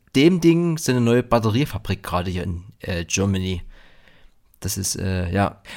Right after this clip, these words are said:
Aber ja, das ist ja eh so ein, so ein, so ein Thema. Früher haben wir ja die, die Luxuskarosse, äh, gebaut, dann aktuell den E-Golf und der nächste ist ja dieser I D drei oder I D three, äh, von V W, äh, ist ja auch so ein Thema eigentlich in Dresden hier.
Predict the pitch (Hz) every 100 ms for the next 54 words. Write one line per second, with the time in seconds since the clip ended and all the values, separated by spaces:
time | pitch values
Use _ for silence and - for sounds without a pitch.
0 | - 120 147 135 90 87 - 107 117 107
1 | - 101 98 92 85 92 87 90 87 90
2 | 90 - _ - - 131 123 117 104 104
3 | - - - - - - _ _ 107 101
4 | 95 90 104 104 131 - 165 - 127 127
5 | 135 135 127 - 117 113 104 113 117 117
6 | 107 101 - - - - 104 110 104 107
7 | 107 - 131 131 127 135 104 104 107 110
8 | 110 110 110 113 110 107 - - 110 107
9 | 101 95 98 123 110 - - 104 127 139
10 | 123 - 120 135 175 170 - - - -
11 | - - - - - 117 117 117 110 107
12 | 120 117 110 117 104 110 110 110 101 101
13 | 98 98 98 - _ _ _ _ - -
14 | - 113 127 147 - 117 113 104 95 -
15 | 98 104 104 98 98 98 - 98 92 87